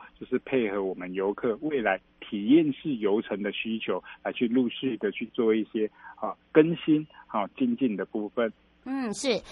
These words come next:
Speaker 2: 呃，吴小姐想请教一下，就是我们刚才介绍了这么的多哦，有没有相关的资讯啊？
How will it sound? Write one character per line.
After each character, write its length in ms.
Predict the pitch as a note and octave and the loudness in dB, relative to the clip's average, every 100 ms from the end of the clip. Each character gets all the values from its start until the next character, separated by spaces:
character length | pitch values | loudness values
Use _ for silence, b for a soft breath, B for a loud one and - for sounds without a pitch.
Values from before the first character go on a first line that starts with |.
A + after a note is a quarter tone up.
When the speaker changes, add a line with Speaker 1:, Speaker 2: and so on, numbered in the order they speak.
| B | B
Speaker 2:
呃， 160 | C4 B3+ | 4 6
吴 160 | C4+ | 4
小 200 | E4 D#4+ | 6 6
姐 140 | E4 D4+ | 6 4
想 220 | B3 A#3+ | 4 2
请 180 | A3+ E3 | 2 2
教 120 | A3 | 4
一 40 | |
下， 160 | A3 F#3+ | 4 4
就 140 | G3 | 2
是 100 | B3 | 0
我 80 | B3+ | 0
们 100 | G3 | 4
刚 120 | G#3+ | 6
才 60 | D#4+ | 6
介 140 | E4 | 4
绍 200 | D4+ D4+ | 2 4
了 80 | A#3 | 4
这 320 | - G4 G4+ | 4 6 6
么 100 | D#4+ | 6
的 140 | B3+ B3 | 4 4
多 200 | A#3 A#3+ | 8 10
哦， 320 | A3+ G3 F#3 B B | 10 10 8 B B
有 120 | A#3 D#4 | 4 6
没 60 | |
有 60 | G4 | 8
相 160 | G4+ | 8
关 140 | F#4+ F#4+ | 8 8
的 100 | C#4+ | 4
资 260 | C#4 D4+ D4 | 2 0 2
讯 260 | D#4 C4+ | 2 4
啊？ 340 | A#3+ A#3 A#3 | 6 8 6